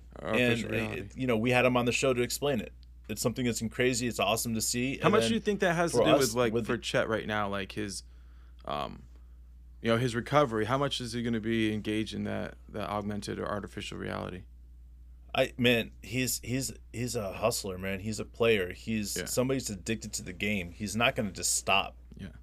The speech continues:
Speaker 2: You know, like, that's just not his style. He's gonna keep on going all in.
Speaker 1: So shout out
Speaker 2: So
Speaker 1: to Thunder D. We appreciate you.
Speaker 2: Yeah, man.
Speaker 1: You know, we watch your videos. Um, great shit, man. You inspire us for sure.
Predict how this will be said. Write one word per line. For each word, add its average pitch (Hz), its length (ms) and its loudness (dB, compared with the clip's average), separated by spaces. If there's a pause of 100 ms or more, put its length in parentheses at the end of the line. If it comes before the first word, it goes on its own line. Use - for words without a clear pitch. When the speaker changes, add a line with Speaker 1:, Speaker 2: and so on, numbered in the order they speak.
(120)
Speaker 2:
You 98 120 -4
know, 95 340 -2
like, 101 260 0
that's 113 220 0
just - 180 -4
not 104 240 2
his 101 140 -4
style. 95 400 2
He's 113 200 -2
gonna 101 280 0 (400)
keep 117 180 -2
on 101 160 2
going 98 300 2
all 95 260 2
in. 92 240 -2
Speaker 1:
So 113 140 0
shout 160 240 8
out 160 140 6
Speaker 2:
So 151 40 -2
Speaker 1:
to 117 80 -10
Thunder 127 260 4
D. 117 320 0 (380)
We 117 80 -2
appreciate 120 540 0
you. 110 180 2
Speaker 2:
Yeah, 98 60 4
man. 98 220 -2 (420)
Speaker 1:
You 113 100 2
know, 110 80 4
we 120 80 2
watch 127 280 4
your 120 80 -4
videos. 117 640 2 (580)
Um, 92 300 -10 (200)
great 120 240 2
shit, - 260 0
man. 104 200 -6
You 107 80 -2
inspire 110 400 0
us 101 180 -4
for - 160 -10
sure. - 280 -8